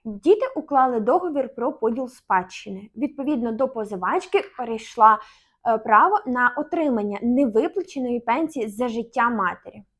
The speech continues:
Позивачка звернулась до суду першої інстанції, де суд відмовив їй в зв'язку з тим, що пенсійний фонд зробив все можливе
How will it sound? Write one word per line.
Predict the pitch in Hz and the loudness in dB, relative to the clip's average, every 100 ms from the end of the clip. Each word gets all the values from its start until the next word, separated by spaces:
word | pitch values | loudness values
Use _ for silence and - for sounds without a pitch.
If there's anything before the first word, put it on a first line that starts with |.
| _ - | _ -2
Позивачка | 359 311 349 320 - 254 | 0 4 4 4 2 -4
звернулась | 240 269 269 247 233 | -2 0 2 2 0
до | 226 311 | 2 0
суду | 302 294 262 | 0 -2 0
першої | 262 254 254 247 | 2 0 0 -4
інстанції, | 240 233 269 453 453 - 220 - | -4 0 0 0 -2 -2 -4 -2
де | 214 285 | -2 -2
суд | - 403 349 247 | 0 -2 0 4
відмовив | 415 330 285 262 214 208 | 6 6 4 4 2 -2
їй | 196 254 359 523 - | -4 2 4 4 -6
в | |
зв'язку | 196 262 262 269 | -2 -2 -2 -12
з | - | -8
тим, | 339 453 | -4 -2
що | 453 - 277 - | -2 -2 -2 0
пенсійний | 311 262 330 320 277 | -2 -2 0 0 0
фонд | 262 277 247 | -2 -4 -4
зробив | 262 254 247 | -4 -4 -4
все | 247 - 262 | -4 -2 0
можливе | 247 269 240 214 190 233 | 0 -2 -2 0 2 2